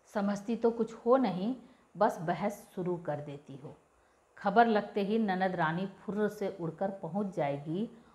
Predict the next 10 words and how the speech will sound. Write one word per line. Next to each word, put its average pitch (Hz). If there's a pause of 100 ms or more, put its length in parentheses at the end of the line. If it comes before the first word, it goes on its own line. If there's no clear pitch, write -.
(180)
और 226
तुम 220
टापती 156
रह 147
जाओगी।" 139 (960)
"क्या 220
मतलब?" 247 (800)
"मतलब 214
मेरा 180
सिर। -